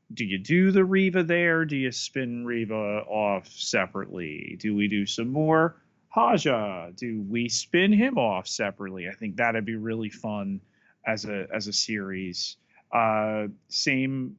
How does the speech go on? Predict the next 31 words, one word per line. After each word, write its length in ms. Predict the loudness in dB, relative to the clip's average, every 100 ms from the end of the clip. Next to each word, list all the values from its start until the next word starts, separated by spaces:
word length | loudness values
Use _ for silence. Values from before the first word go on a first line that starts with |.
| -8
with 360 | -2 -2 -2 _ _ _ -20 -20 -16 0
O'Shea 520 | 2 2 2 2 2
Jackson 680 | 2 2 2 -2 -4 -4 -6 -6
Junior's 960 | -4 -2 0 0 -2 -2 -4 -6 -10 -10 -8
Roken, 680 | 0 2 2 -2 -8 -12 -20 -12
Cowlin 600 | -2 2 2 0 -2 -2
Roken 460 | -2 -2 -4 -8 -8
there. 340 | -12 -12 -14 _ -20 -20 -20 -2
Um, 640 | 2 4 4 0 0 -4 -6 _
you 100 | -4
know, 240 | 0 0 -2
does 420 | -2 -6 -8 -10
he 460 | -8 -6 -4 -4 -2
make 240 | 0 0
it 140 | 0 -4
to 120 | -2
Andor? 480 | 0 2 2 0 -2
We 120 | -6
talked 320 | -4 -6 -4
about 380 | -4 0 0 -2 _
in 340 | -6 -4 -4 -8 -6
the 160 | -4 -4
finale 680 | -2 0 0 0 -2 -6 -8
podcast 800 | -2 0 -2 -2 0 0 -4 -2
there. 400 | 0 0 -2 -6 _ -20 _
Strangely, 720 | -8 -4 0 4 4 4 2
Matt, 420 | 2 2 2 -2
people 400 | -4 -6 -2 0
have 120 | 0 0
been 200 | -2 -2
like, 400 | -2 -2 -4